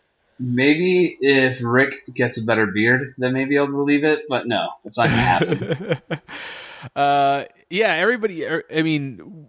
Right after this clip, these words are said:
Speaker 2: we're supposed to assume when Carl tells the, the story of, like, "Hey, I've seen the future, I've seen what it looks like, and we can all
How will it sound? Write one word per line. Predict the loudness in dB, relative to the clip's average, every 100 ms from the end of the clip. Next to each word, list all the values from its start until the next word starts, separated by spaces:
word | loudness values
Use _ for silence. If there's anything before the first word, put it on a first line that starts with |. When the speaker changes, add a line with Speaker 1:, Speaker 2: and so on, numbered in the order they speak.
| -10
Speaker 2:
we're | 2 2
supposed | 4 2 4
to | 2
assume | 2 4 2 4
when | 2 2 -6
Carl | -2 2 2 2
tells | 2 2 2 0
the, | 0 2 2 0 -4
the | -8
story | -2 2 4 4 2
of, | 2
like, | 0 -2
"Hey, | 0 2 4
I've | 4 2
seen | -4 -2 0
the | -2
future, | 2 2 2 2 4 4
I've | 2 0
seen | -4 -4 -4 -2
what | 0 0
it |
looks | 2 0 0
like, | 0 2 0
and | 2
we | 0
can | 2
all | 2 4 4 2